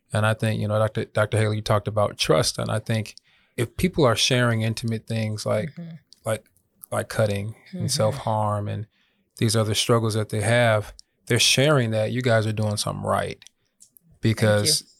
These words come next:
Speaker 1: you know, that's, uh, that's tough.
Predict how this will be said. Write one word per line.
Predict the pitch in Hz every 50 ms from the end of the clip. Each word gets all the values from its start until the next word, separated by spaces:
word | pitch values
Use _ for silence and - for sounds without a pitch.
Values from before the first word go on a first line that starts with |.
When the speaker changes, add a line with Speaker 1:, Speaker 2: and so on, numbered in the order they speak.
| _ _ _ _
Speaker 1:
you | - 127 113
know, | 110 110 110
that's, | 104 110 120 131 131 - -
uh, | 135 117 110 107 104 101 101 107 - _ _ _ _ _ _ _ _ _
that's | - 117 - - -
tough. | - - 107 - - - - - - -